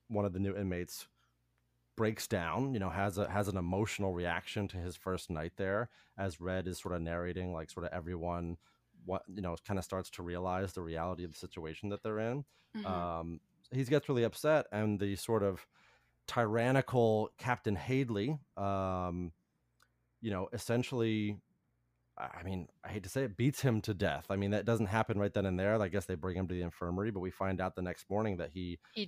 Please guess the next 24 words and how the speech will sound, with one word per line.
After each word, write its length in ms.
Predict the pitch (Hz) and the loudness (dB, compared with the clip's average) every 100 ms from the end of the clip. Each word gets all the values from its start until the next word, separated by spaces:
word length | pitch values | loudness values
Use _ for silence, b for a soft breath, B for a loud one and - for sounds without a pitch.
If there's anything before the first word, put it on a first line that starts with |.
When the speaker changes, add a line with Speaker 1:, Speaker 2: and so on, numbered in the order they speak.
| 180 | 2
Speaker 1:
did 180 | 190 190 | 4 4
Speaker 2:
died 40 | 101 | 4
from 120 | 120 | 6
his 120 | 113 | 6
Speaker 1:
die 140 | 80 85 | 4 0
from 160 | 104 95 | 0 2
Speaker 2:
injuries. 0 | |
Speaker 1:
his 260 | 98 90 - | 0 -2 -4
head 200 | 113 135 | -2 0
Speaker 2:
Mm-hmm. 20 | |
Speaker 1:
injuries. 520 | 98 85 78 71 73 - | -2 -4 -8 -10 -12 -6
Yeah. 300 | 104 98 80 - _ _ _ _ _ _ _ - | -2 -2 -2 -8 _ _ _ _ _ _ _ -6
And 540 | 107 104 104 101 101 - b b b b | 0 2 2 2 0 -4 b b b b
to 120 | - 113 | -2 -2
see 300 | - 143 151 | 0 2 6
that 380 | 120 123 113 - | 8 8 4 4
as 420 | 104 101 98 90 | 2 4 2 0
the 100 | 95 | -6
sort 300 | - 101 95 | -2 0 2
of 320 | 95 90 - _ _ _ _ _ _ _ _ _ - | 0 -2 -6 _ _ _ _ _ _ _ _ _ 0
the, 260 | 104 98 - - | 2 2 0 -4
the 120 | 110 - | -2 4
introduction 1000 | 127 127 113 92 110 - - 95 85 82 | 4 4 2 6 4 4 -2 0 0 -2
to 680 | - - 107 98 95 92 90 | -6 -2 0 2 0 -2 -4